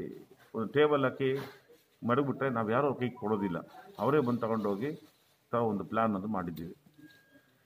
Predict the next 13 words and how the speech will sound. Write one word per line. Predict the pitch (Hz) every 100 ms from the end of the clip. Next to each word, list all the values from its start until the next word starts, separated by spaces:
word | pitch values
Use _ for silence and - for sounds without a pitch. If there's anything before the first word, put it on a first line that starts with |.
| _ _ 131
ಈಗಾಗಲೇ | 139 147 170 143
ಇಪ್ಪತ್ತು | - 170 175 160 -
ಸಾವಿರ | 151 139 127
ಕಿಟ್ಟನ್ನು | 131 117 120 123
ಈ | 110
ಭಾಗದಲ್ಲಿ | 107 101 123 117
ಕೊಟ್ಟಿದ್ದೇವೆ. | 110 104 90 82 - - - - - - -
ಇನ್ನೂ | 143 180 185 175 165 156 139 147
ಶಾಸಕರು, | 143 147 147 143 151 156 160 - - - - 392 277 - 330 - - _ _ _ _ _ 131
ರಾಜ್ಯದ | 143 131 135
ಮಂತ್ರಿಗಳು | 135 135 151 143
ಇನ್ನೊಂದು | 135 131 117
ಮೂವತ್ತು | 143 180 180